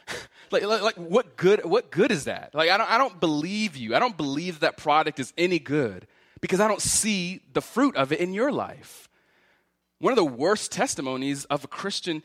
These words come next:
life is a joyless heart. John Calvin said it this way, that there is not one blade of grass,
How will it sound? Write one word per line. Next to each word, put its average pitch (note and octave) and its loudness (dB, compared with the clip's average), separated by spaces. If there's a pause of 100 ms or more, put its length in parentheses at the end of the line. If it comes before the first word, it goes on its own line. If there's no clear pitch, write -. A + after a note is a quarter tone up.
(120)
life D#3+ -4
is F#3 2
a E3+ -6
joyless F3+ -4
heart. - -8 (2000)
John E3+ 0
Calvin E3 0
said C#3 -2
it B2+ -8
this C3+ -6
way, E3 -2
that - -4
there F#3+ 0
is D3 -6 (180)
not C3+ 0
one C#3+ 0
blade F3+ 0
of - -4
grass, - -6